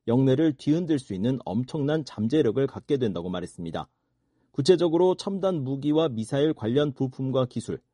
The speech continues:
더 나아가 핵 관련 기술과 조언 등을 양국 간 협력 가능 분야로 제시했습니다. 그러면서 이 중 한 개의 분야에서 협력이 이뤄지더라도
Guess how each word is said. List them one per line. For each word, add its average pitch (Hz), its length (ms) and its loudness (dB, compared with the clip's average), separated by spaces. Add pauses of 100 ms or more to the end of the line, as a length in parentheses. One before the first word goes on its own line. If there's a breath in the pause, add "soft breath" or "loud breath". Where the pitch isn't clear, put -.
(100)
더 127 160 2
나아가 107 600 0
핵 - 180 -6
관련 131 380 0
기술과 123 480 -2
조언 131 340 0
등을 101 200 -2 (420)
양국 139 260 0
간 175 160 0
협력 196 400 0
가능 139 380 0
분야로 98 320 -4
제시했습니다. 78 680 -8 (680)
그러면서 165 380 4
이 139 140 2
중 185 160 -4
한 214 240 -4
개의 185 280 0
분야에서 147 520 0
협력이 175 480 -2
이뤄지더라도 113 680 0